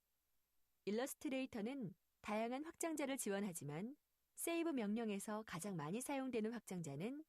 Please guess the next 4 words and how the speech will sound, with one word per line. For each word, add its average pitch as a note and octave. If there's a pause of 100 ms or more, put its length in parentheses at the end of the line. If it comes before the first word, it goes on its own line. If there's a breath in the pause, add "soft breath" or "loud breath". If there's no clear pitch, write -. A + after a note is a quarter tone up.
(300)
에이아이, G3+ (380)
이피에스, A3 (360)
피디에프입니다. G3 (960)
에이아이는 A3